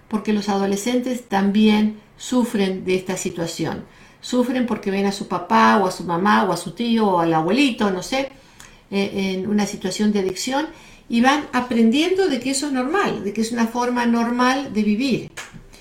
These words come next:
¿Cuántas personas están usando el alcohol o las drogas de esta forma pensando que eso es algo normal? Y, y no es normal porque algo que nos hace daño a nosotros y algo que hace daño a nuestra familia no es normal.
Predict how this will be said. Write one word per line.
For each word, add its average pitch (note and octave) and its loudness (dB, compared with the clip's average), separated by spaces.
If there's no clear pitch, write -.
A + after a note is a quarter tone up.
¿Cuántas D#4 0
personas C4+ 0
están A#3 2
usando A#3 2
el F#3 0
alcohol B3 2
o - 4
las F3+ 0
drogas A#3+ 2
de G#3+ 4
esta G#3 0
forma A3 0
pensando C4 0
que C#4 -4
eso C#4 -4
es C4 -4
algo C4+ -2
normal? C4 -2
Y, B3+ -4
y B3+ 0
no C4+ -2
es C#4 -2
normal C4 0
porque G3+ -4
algo A3+ 0
que A3 -2
nos G3 -2
hace A3+ 0
daño A#3 2
a A#3 0
nosotros A3+ -2
y G#3+ -2
algo G#3+ 2
que F#3 -2
hace F#3+ -4
daño A#3+ 0
a G3 2
nuestra F#3 -4
familia F#3+ 0
no D4+ -2
es F4 -4
normal. G#3 0